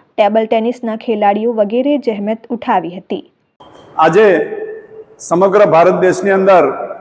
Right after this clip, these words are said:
Speaker 2: ઓગણત્રીસ ઓગસ્ટના રોજ મેજર ધ્યાનચંદના જન્મજયંતિ નિમિત્તે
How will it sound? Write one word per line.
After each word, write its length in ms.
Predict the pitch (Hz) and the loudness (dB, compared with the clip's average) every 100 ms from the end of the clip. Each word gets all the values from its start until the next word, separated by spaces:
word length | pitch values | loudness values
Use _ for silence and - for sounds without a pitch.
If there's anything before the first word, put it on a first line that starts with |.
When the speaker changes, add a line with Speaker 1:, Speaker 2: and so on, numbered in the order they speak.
| - - - _ - 147 | -20 -20 -20 _ -2 0
Speaker 2:
ઓગણત્રીસ 420 | 208 202 208 185 180 | 2 2 2 2 2
ઓગસ્ટના 400 | 190 - 190 175 | 2 0 0 4
રોજ 260 | 180 160 - - - - - - _ 117 135 | 4 2 -2 -12 -16 -18 -20 -20 _ -4 0
મેજર 320 | 156 190 202 208 202 - 120 | 2 4 4 2 -4 -8 -2
ધ્યાનચંદના 720 | 151 180 196 208 196 196 196 190 190 - - - - - 123 117 | 0 0 2 0 2 4 4 4 0 -6 -12 -14 -20 -20 -16 -2
જન્મજયંતિ 680 | 160 185 175 170 185 180 180 | 0 2 2 2 2 2 2
નિમિત્તે 380 | 175 180 180 175 | 2 0 2 2